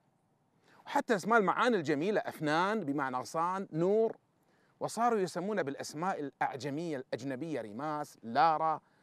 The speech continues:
أسماء ليست عربية لكنها منتشرة، ساندي وغير ذلك،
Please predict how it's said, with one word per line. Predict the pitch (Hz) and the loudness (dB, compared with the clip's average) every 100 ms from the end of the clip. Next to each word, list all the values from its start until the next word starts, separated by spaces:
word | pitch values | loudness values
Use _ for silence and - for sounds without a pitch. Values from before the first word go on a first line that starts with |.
| _ _ - | _ _ -12
أسماء | 151 185 214 | -2 2 4
ليست | 196 233 214 | 2 2 2
عربية | 208 175 233 143 98 | 4 4 0 -2 -2
لكنها | 131 - 180 185 196 | -4 -2 -2 0 0
منتشرة، | 196 180 226 - 135 101 | 0 0 -2 0 -4 -2
ساندي | 165 175 185 156 175 175 139 143 143 92 - | 0 2 0 -4 -2 -2 -4 -8 -12 -14 -6
وغير | 160 202 | 0 2
ذلك، | 180 196 190 | 4 4 2